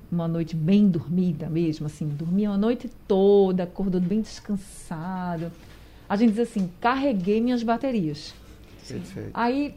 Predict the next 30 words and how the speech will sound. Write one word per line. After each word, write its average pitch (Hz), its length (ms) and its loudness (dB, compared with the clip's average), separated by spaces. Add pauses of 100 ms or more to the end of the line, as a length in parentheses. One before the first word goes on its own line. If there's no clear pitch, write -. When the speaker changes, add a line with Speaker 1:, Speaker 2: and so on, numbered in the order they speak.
(120)
Speaker 1:
o 247 120 -4
senhor 262 140 -4
falando 247 340 -2
essa 233 160 -6
questão 233 320 -4
da 233 80 2
memória, 214 680 2
essa 196 160 -6
questão 202 240 -6
da 202 120 -2
concentração, 208 880 -6
é - 80 -14
mais 381 180 -6
ou 302 60 -4
menos 247 240 0
assim 208 320 -2
que - 140 -12
funciona, 190 400 -4
por 196 120 -4
exemplo, 180 220 -4
como 220 120 -6
se 233 80 -4
a 214 40 -2
gente 220 160 -2
tivesse 202 260 -4
carregando 202 380 -4
a 196 40 -2
bateria 190 360 -2
do 156 80 -8
cérebro 170 480 -2